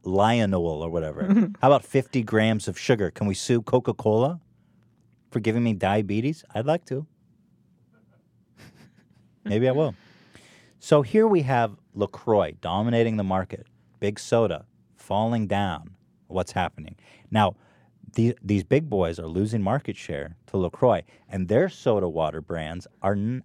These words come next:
Speaker 1: are getting smashed.
Speaker 2: Mm-hmm.
Speaker 1: They're dominating the market, and these big soda companies, they,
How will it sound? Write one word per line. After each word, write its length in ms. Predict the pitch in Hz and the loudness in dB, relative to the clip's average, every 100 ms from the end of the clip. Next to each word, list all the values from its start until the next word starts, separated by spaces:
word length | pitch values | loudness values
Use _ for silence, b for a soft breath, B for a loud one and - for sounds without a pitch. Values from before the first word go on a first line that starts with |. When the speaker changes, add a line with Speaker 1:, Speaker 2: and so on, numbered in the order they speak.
| - | -4
Speaker 1:
are 120 | 117 | -4
getting 260 | 139 156 160 | -4 -6 -8
smashed. 920 | - - 147 175 190 - - - 233 | -12 -12 -6 -4 -4 -6 -14 -12 -4
Speaker 2:
Mm-hmm. 440 | 170 151 156 170 | -4 -4 -4 -2
Speaker 1:
They're 160 | 143 135 | 0 0
dominating 640 | 104 127 170 170 156 135 | 2 2 2 2 0 0
the 60 | 120 | 0
market, 420 | 147 180 113 - b b | 0 0 -4 -8 b b
and 160 | 117 135 | 2 2
these 140 | 131 | 2
big 220 | 123 160 | 2 0
soda 320 | - 160 202 | 2 4 4
companies, 460 | - 123 - 110 110 b b - | 4 2 2 -2 -2 b b 2
they, 160 | 156 | 2